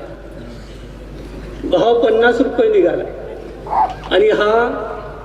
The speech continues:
ह्या देशातला आणि ह्या आशियाई खंडातला सगळ्यात चांगला दर होता त्यावेळेला उसाला. आणि सतत सलग बावीस वर्ष, त्याच्यानंतर सलग बावीस वर्ष कृष्णेनं एक नंबरला ह्या देशामध्ये भाव दिलेला आहे.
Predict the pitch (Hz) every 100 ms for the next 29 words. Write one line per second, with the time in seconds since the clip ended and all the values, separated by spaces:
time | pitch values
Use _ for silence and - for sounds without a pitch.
0 | - - - - - 180 220 262 254 233
1 | 247 220 240 208 214 220 214 214 269 240
2 | - 226 233 233 208 226 254 240 233 240
3 | 175 165 226 262 254 - - 196 196 214
4 | 202 208 190 196 208 196 196 196 185 180
5 | 156 175 139 - - - - - - -
6 | - - - - - - - - - -
7 | - - - - - - 190 262 269 -
8 | 226 - 370 - - - 226 294 339 247
9 | 240 240 - 202 151 170 185 170 175 156
10 | 175 - - 254 294 - 196 143 143 151
11 | - - - - - - - - - -
12 | 190 175 - 214 220 226 240 190 196 202
13 | 208 180 190 190 202 196 202 190 185 185
14 | 180 180 190 180 170 175 175 165 160 156
15 | 160 160 190